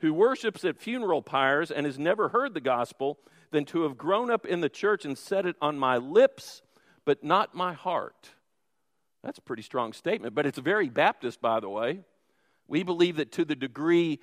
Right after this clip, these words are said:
that one has knowledge of the gospel, to that degree you will be held accountable. I will be held more accountable than that person on the Ganges River who's a Hindu. And I need to think about that,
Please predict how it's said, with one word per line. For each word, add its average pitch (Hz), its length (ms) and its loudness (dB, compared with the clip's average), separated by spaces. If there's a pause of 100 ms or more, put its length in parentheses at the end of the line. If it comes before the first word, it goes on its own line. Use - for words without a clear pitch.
(160)
that 151 380 6
one 147 320 -2
has 139 280 0
knowledge 156 360 2
of 127 80 -2
the 123 60 -4
gospel, 135 400 0
to 131 100 -12
that 147 220 4
degree 135 460 -6 (180)
you 139 200 -6
will 143 160 -2
be 139 160 2
held 139 260 2
accountable. 196 640 -6 (500)
I 127 80 4
will 233 120 0
be 147 120 -2
held 156 160 2
more 165 140 0
accountable 208 380 -4
than 135 100 0
that 117 160 -2
person 120 260 -8
on 117 80 -6
the 110 60 -10
Ganges 107 420 -12
River 104 240 -6
who's 104 160 -10
a 92 60 -8
Hindu. 95 340 -12 (1600)
And 143 100 0
I 170 80 4
need 196 160 -2
to 170 80 2
think 269 280 -2
about 170 320 8
that, 170 200 8